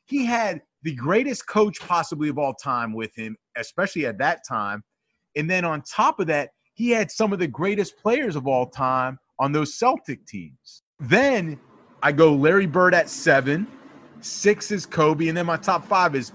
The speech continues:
Magic, Kareem, Wilt, LeBron. And listen, I think LeBron and M J one two is interchangeable because you look at what LeBron does night in,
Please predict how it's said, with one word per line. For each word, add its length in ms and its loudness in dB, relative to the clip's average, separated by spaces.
Magic, 560 0
Kareem, 540 -2
Wilt, 480 2
LeBron. 640 2
And 200 -2
listen, 320 -2
I 120 2
think 260 -2
LeBron 480 4
and 200 -4
M 220 0
J 220 0
one 380 0
two 260 4
is 100 -2
interchangeable 720 -8
because 340 -2
you 160 0
look 160 -4
at 120 2
what 140 -4
LeBron 640 -4
does 300 -4
night 300 -6
in, 240 -10